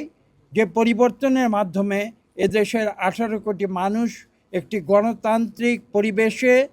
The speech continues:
তারা নির্ভয়ে বসবাস করতে পারবে, সাংবাদিকরা নির্ভয়ে কথা বলতে পারবে, দেশের ভোটাররা, বারো কোটি ভোটার নির্ভয়ে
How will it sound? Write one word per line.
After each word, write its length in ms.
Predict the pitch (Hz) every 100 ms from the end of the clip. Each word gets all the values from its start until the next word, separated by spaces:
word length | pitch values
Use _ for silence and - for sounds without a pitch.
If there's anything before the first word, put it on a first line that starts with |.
| _ _ _ _ _
তারা 280 | 202 208 247 233 240 _ - 170
নির্ভয়ে 540 | 262 262 196 226 214 185 - _ 175
বসবাস 380 | 196 214 240 240 -
করতে 240 | 233 247 208
পারবে, 320 | 233 220 247 254 294 _ _ _
সাংবাদিকরা 760 | - 202 233 233 202 233 196 233 220
নির্ভয়ে 400 | 226 190 226 226 214
কথা 200 | 202 254 240
বলতে 260 | 254 233 247 247
পারবে, 340 | 254 - 262 294 285 _ _ _
দেশের 380 | 214 240 254 240 170
ভোটাররা, 560 | 185 208 240 226 226 220 196 - _ 185
বারো 200 | 208 214
কোটি 220 | 214 196 220 165
ভোটার 360 | 202 220 202 175 _ -
নির্ভয়ে 540 | 214 254 185 214 214